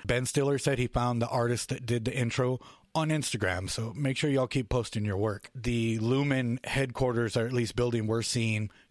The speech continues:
kinda nods to the gargantuanness of the Apple campus, which is, I, I think is funny 'cause it's an Apple Plus show. We've got this really effective camera focus, electronically computer controlled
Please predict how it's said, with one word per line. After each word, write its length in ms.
kinda 320
nods 460
to 160
the 320
gargantuanness 1080
of 140
the 180
Apple 320
campus, 480
which 180
is, 140
I, 300
I 80
think 160
is 100
funny 300
'cause 160
it's 140
an 80
Apple 240
Plus 260
show. 340
We've 200
got 180
this 200
really 360
effective 680
camera 560
focus, 840
electronically 720
computer 460
controlled 600